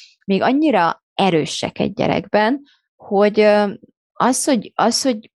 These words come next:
passzívvá és, és ilyen tanult tehetetlenné váljon egy gyerek, a-, az hosszú, hosszú évek kondicionálása során, vagy, vagy nagyon traumatikus, ö, események hatására szokott kialakulni.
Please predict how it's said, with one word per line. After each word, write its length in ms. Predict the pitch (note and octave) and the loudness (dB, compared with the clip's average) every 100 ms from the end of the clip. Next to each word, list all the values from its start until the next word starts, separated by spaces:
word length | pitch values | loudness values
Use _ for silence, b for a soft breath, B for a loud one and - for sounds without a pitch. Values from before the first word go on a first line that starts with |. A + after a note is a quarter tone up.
| _ | _
passzívvá 960 | A3 B3 - - A3 G3+ G3 G3 G3+ G3+ | 0 0 -4 0 2 2 2 0 0 0
és, 320 | D3 E3+ - | 0 -2 -6
és 180 | E3 - | -6 -2
ilyen 160 | D#3 | 0
tanult 360 | - A#3 G#3+ F3 | 2 2 2 2
tehetetlenné 720 | F#3 F3+ F3+ - F3 E3 E3 | 0 0 -2 -2 -2 0 0
váljon 400 | E3+ E3+ E3+ D#3+ | 0 -2 0 0
egy 160 | D3+ F3+ | -2 -6
gyerek, 540 | - D#3+ D#3+ G#3+ C4 _ b b b b _ _ - | -6 -2 0 0 -4 _ b b b b _ _ -6
a-, 380 | F#3 F3+ E3 - _ | -2 0 0 -4 _
az 180 | F#3+ - | -6 0
hosszú, 460 | A3+ A3 - E3 - | 0 0 0 0 0
hosszú 340 | - G#3 - E3+ | 0 -2 0 2
évek 360 | D#3 - - | 2 0 -4
kondicionálása 1300 | - - - - - D#3+ E3+ - - F#3 - E3+ - - | -4 -4 -4 -6 -4 -2 -2 -2 -4 -4 -2 -2 -4 -6
során, 520 | - E3 D#3 E3 E3 | -6 -2 0 0 -2
vagy, 220 | E3 D#3+ | -2 -2
vagy 180 | E3+ D#3 | -4 -2
nagyon 300 | D#3+ - - | -2 -2 -4
traumatikus, 960 | - - - - - - - - - - | -4 -4 -2 -4 -4 -10 -8 -10 -12 -10
ö, 200 | - D#2+ D#2 - | -4 -4 -4 -6
események 640 | E3 - D#3+ D#3 - F3+ | -6 -2 -2 0 -2 -4
hatására 600 | - - - - - - | -6 -4 -4 -4 -4 -2
szokott 360 | - E3+ - - | -2 -4 -4 -4
kialakulni. 760 | D#3+ - F3+ D#3 - F3 D4+ | -2 -2 -4 -4 -2 0 -2